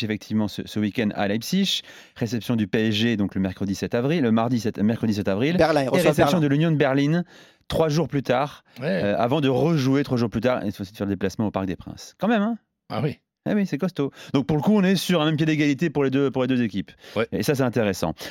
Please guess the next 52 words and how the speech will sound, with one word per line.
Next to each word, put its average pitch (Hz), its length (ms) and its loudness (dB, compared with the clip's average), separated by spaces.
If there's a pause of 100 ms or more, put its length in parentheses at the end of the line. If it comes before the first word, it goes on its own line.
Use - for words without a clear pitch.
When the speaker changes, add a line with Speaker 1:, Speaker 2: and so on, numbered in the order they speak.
(140)
Speaker 1:
Parlons, 214 260 4
euh, 151 160 2
quand 185 80 2
même 196 140 2
d'Mbappé, 151 540 2
euh, 107 180 2
messieurs, 120 360 2
euh, 95 380 2
coach - 320 0
et, 110 60 2
et, 104 320 2
et 113 80 2
Loïc. 175 420 2 (340)
Euh, 98 440 2 (120)
je - 80 -10
sais 113 120 -2
pas 123 100 2
comment 120 160 2
vous 107 60 2
l'avez 104 180 2
trouvé 110 440 -2
sur - 520 -8
cette 98 180 -6
période 101 220 0
internationale. 113 720 -2 (400)
Euh, 85 40 -4
pour 101 140 -4
l'instant, 104 360 -2
il - 20 0
y 139 40 0
a 117 40 0
encore 101 220 0
un 101 40 0
match 101 220 0
à 101 60 0
jouer, 131 340 0 (320)
euh, 101 120 2
mais 127 120 4
il 139 80 2
est - 100 -2
irrégulier, 110 460 2
il 117 120 0
confirme 120 360 -4
ce - 60 -12
qu'il 113 100 -4
est 117 40 -4
depuis 110 120 -10
le 101 40 -4
début 104 120 0
de 104 60 2
la 98 60 0
saison. 80 280 -6